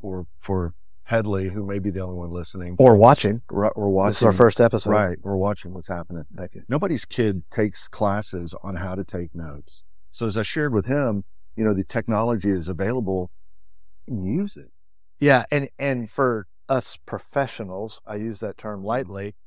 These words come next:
Speaker 2: but it, it is so weird this week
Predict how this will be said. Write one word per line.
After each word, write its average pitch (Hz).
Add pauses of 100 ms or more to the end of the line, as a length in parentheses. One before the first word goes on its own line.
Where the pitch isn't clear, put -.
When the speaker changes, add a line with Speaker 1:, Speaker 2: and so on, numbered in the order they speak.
(400)
Speaker 2:
but 120 (120)
it, 139
it 135
is 131
so 135
weird 131
this 117
week 110